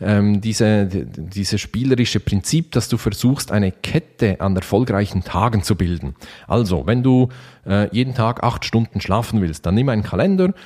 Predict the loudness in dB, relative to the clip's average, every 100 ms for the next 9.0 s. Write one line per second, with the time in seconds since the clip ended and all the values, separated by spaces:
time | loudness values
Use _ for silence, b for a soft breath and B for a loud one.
0 | B -2 2 2 2 2 0 -2 -2 0
1 | 0 0 0 0 0 0 0 -2 -2 -4
2 | 0 2 2 2 0 0 0 -2 -4 -4
3 | -4 -6 -8 B B -6 -4 -2 0 2
4 | 0 -4 -4 -4 -4 -4 -4 -4 -2 -2
5 | 0 -2 B B B -2 0 2 2 2
6 | 2 0 2 2 0 -2 -2 -2 -2 0
7 | -2 0 0 0 0 -2 -2 2 2 2
8 | -2 -6 -8 -8 -12 -4 -2 -2 -4